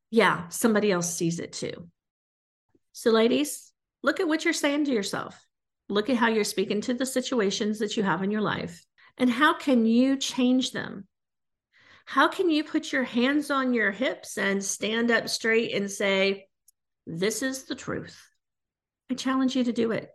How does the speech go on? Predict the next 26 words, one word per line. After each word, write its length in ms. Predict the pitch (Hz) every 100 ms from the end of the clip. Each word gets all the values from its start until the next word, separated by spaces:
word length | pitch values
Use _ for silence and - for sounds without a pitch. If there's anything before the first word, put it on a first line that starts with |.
| -
Come 160 | 302
along, 320 | 403 392 370 320
join 260 | 359 392
me. 240 | 330 170 170 - - - -
We're 160 | 220
doing 220 | 302 381
this 200 | 381 370
for 140 | - 339
three 260 | - 349
weeks 380 | 339 339 262 -
until 580 | 262 269 302 285 277 - -
first 240 | - 262 -
part 140 | 247
of 60 | 233
May. 340 | 226 156 170 - - -
And 100 | 202
I'll 100 | 190
tell 180 | - 190
you, 240 | 175 170 170 _ _ _ -
first 240 | 214 208
part 120 | 220
of 60 | 202
May 180 | 185 196
is 160 | 185
my 80 | 180
birthday. 540 | 170 170 170 160 143